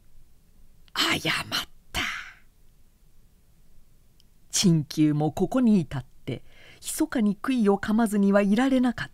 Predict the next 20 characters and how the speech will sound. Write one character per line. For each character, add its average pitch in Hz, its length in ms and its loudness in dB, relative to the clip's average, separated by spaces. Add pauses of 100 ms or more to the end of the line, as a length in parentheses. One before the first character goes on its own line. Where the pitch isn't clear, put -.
(180)
た。 - 200 -14 (2250)
男 170 340 2
子 - 160 -4
の 156 120 0
生 202 260 0
涯 131 200 2
を 113 80 -6
賭 120 140 -8
し - 140 -8
て、 - 200 -20 (480)
道 160 160 2 (140)
連 208 160 -4
れ 202 160 4
と 190 140 0
な 185 100 2
っ 190 60 -4
た - 240 -10
こ 165 120 -4
と 190 120 2
を 156 160 4